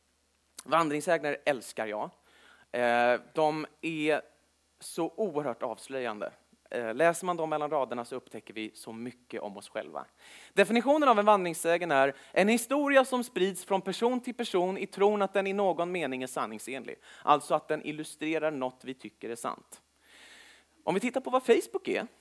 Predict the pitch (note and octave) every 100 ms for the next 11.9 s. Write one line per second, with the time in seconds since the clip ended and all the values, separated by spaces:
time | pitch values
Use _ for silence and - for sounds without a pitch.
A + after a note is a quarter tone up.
0 | _ _ _ _ _ _ _ _ _ _
1 | _ - A3+ G#3+ G#3+ G#3 B3 C4+ A3 F#3+
2 | G3 F#3+ F#3 A3 C#4+ - C4+ C4 A2+ -
3 | D#3 F3 - - - A#3+ - - G3+ B3
4 | A3 G#3+ - G3 F3 F3+ - - F3+ B3
5 | F#3 A#3 D#4+ - A3 G#3+ F#3 A3 - A#3
6 | G#3+ A#3 A#3 G3 C3 C3+ E3+ A#3+ - -
7 | _ - A3 - A3 G#3 G#3 A#3 G#3 D#3
8 | E3+ D#3 E3 F#3 D3+ - C#3+ D3+ F3+ G3
9 | F#3 - F#2+ - _ _ _ _ _ _
10 | _ _ _ _ G3+ G3 E3+ D3 - A#2+
11 | C#3 G#2+ A#2 G2 G#2 A2 B2+ C3+